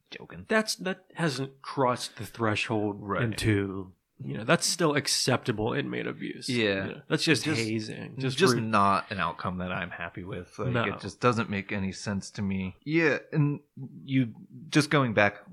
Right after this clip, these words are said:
Speaker 1: for a second, they talk about the dishonesty in the C B A and how there has to be that appropriate level of dishonesty for them to lose their job.
Speaker 2: Yeah.
Speaker 1: I disagree with that, too.
Speaker 2: Yeah.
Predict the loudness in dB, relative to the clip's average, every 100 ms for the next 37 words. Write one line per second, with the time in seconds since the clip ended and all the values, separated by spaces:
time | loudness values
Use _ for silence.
0 | -10 -6 -4 -2 -2 -4 -6 -4 -2 -2
1 | -2 -2 -2 -4 -6 -4 -2 0 2 0
2 | -2 -6 -6 -6 -6 -2 0 0 0 -2
3 | -2 -2 -2 -4 -8 -8 -6 -6 -6 -10
4 | -8 -6 -6 -6 -8 -6 -6 -6 -10 -10
5 | -12 -10 -12 -10 -12 -8 -8 -8 -8 -8
6 | -8 -8 -10 -8 -8 -10 -12 -4 -4 -4
7 | -8 _ _ 0 2 2 0 0 0 -2
8 | -2 -4 -4 -4 -4 -4 -2 -4